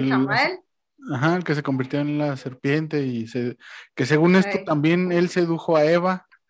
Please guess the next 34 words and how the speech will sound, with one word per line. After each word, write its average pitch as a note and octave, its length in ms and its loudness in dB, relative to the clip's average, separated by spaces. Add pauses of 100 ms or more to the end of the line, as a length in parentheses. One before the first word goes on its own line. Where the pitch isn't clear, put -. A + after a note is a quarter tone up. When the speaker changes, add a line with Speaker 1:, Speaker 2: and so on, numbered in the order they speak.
(300)
Speaker 2:
Bueno, C#3+ 280 -2
él C#3 100 -2
Speaker 1:
Ujú. A#3+ 60 -2
Speaker 2:
fue F3+ 100 2
el F#3 80 2
que D3+ 100 -4
sedujo C3+ 360 -4
a C3 60 -2
Eva. B2+ 220 -6 (1120)
Pero, C3+ 300 0 (1900)
eh, D3 300 -8
dices, D#3 400 -2
es, F3+ 140 0
es, F3 140 4
ya E3+ 120 4
me F3+ 140 0
confundí, D#3 460 0
es D3+ 160 -2
que C#3+ 280 -2
no C#3 280 0
sé, C#3 300 -6 (100)
eh, C3 180 -4 (280)
pero B2+ 220 -2
dice D3+ 720 0
la D3 140 0
conciencia E3 640 -2 (920)
que C3 640 0
Eva D#3 200 0
tiene D3+ 200 -2
un D3 100 -2
hijo C3+ 220 -4
con B2 180 -4
él C3 120 -2
también C#3 440 -4